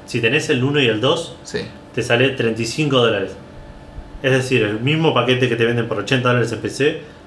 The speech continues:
Speaker 1: si vas a gog y tenés el Witcher uno y el dos, que lo dieron gratis y barato por
Speaker 2: <laughs>
Speaker 1: todos
Speaker 2: Claro.
Speaker 1: lados, te sale en total cincuenta y seis dólares.
Speaker 2: Ah, nada.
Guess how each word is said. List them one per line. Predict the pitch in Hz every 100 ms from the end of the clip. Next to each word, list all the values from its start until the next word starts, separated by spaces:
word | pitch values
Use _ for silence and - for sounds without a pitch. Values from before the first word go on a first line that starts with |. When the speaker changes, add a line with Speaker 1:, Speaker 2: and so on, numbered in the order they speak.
| -
Speaker 1:
si | -
vas | 123 123
a | 123
gog | 131
y | 113
tenés | 110 120 123
el | 110 107
Witcher | 113 117 113
uno | 123
y | 113
el | 104
dos, | 123
que | 123
lo | 104
dieron | 107 113 107
gratis | 117 120 98
y |
barato | 95 104 110 107 95 - -
por | 113 - 95
Speaker 2:
<laughs> | -
Speaker 1:
todos | 110
Speaker 2:
Claro. | 98 135
Speaker 1:
lados, | 147 113 - - - - - -
te | 113
sale | 127 120
en | 107
total | 110 - 147 165 - - -
cincuenta | 110 113 104
y |
seis | 131 120
dólares. | 107 90 - - - - - - -
Speaker 2:
Ah, | 208 160
nada. | 104 -